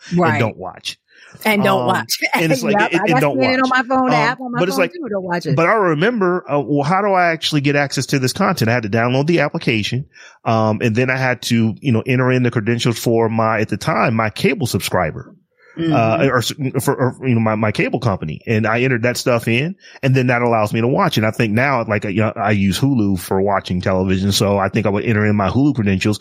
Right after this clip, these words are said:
Speaker 2: and that would allow me to watch it. I didn't realize that there was, you know, I think when I saw, it's like, "You, y'all want three dollars a month? Oh, wait a minute. It's gonna go up to,
Speaker 1: A
Speaker 2: it's gonna go
Speaker 1: whole
Speaker 2: up to six dollars
Speaker 1: nother
Speaker 2: a month?"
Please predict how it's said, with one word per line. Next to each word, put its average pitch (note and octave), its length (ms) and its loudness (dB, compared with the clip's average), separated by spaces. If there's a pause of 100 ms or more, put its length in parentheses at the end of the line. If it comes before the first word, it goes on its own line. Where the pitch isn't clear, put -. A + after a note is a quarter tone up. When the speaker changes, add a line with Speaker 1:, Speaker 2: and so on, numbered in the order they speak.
(220)
Speaker 2:
and A2+ 160 2
that E3+ 160 0
would C3+ 80 2
allow G#2 240 0
me F#2+ 120 0
to F2+ 60 0
watch F2 300 -4
it. - 80 -10 (460)
I F#3 100 0
didn't B3+ 160 0
realize G3 380 2
that C3+ 160 -6
there C#3+ 120 2
was, C3+ 480 2 (320)
you C3 120 2
know, B2 80 4
I B2+ 80 0
think D#3+ 200 -2
when C3 140 2
I A#2+ 40 -2
saw, - 160 -4
it's G#3 100 0
like, D3+ 100 -4
"You, A#2+ 540 0
y'all C#3+ 160 0
want A#2+ 160 0
three E3+ 140 2
dollars F3+ 260 0
a - 20 2
month? F3+ 240 0
Oh, G3 80 2
wait A3+ 160 0
a F3+ 60 2
minute. A#2+ 200 2
It's - 120 -2
gonna D#3 160 0
go F3 160 2
up F3 140 -2
to, B2 100 2
Speaker 1:
A G2+ 80 0
Speaker 2:
it's - 100 -10
gonna G3+ 240 0
go G#3+ 60 2
Speaker 1:
whole A#3 100 2
Speaker 2:
up G#3+ 80 0
to G3+ 140 2
six G3+ 140 2
dollars C4 280 2
Speaker 1:
nother F4 100 0
Speaker 2:
a G4+ 40 2
month?" A4 140 -2